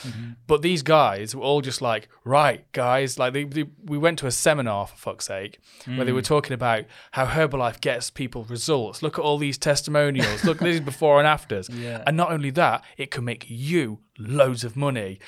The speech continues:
Speaker 1: Of
Speaker 2: And obviously,
Speaker 1: course.
Speaker 2: loads of new personal trainers, like, nineteen years old, just like, "Oh my God, this is amazing." Not an
Speaker 1: Mm.
Speaker 2: ounce, not a shred of mental self-defense
Speaker 1: Yeah.
Speaker 2: to rub together between any of them. It's like,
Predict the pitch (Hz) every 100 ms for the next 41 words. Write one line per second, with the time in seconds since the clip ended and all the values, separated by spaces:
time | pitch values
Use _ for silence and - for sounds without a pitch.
0 | - - 151 160 156 - 131 120 117 -
1 | _ - 151 127 131 151 143 135 127 127
2 | 120 135 123 110 92 104 - _ _ _
3 | _ - 117 135 135 123 - 127 123 113
4 | 127 117 107 107 101 151 101 - 139 147
5 | - - - 117 226 185 92 104 170 160
6 | 190 208 208 - - 226 185 - 180 180
7 | 123 113 120 117 120 - 120 117 113 123
8 | 98 95 - 139 127 123 - 143 147 -
9 | 135 139 117 110 107 123 123 113 95 87
10 | 95 - _ - - _ _ - 147 131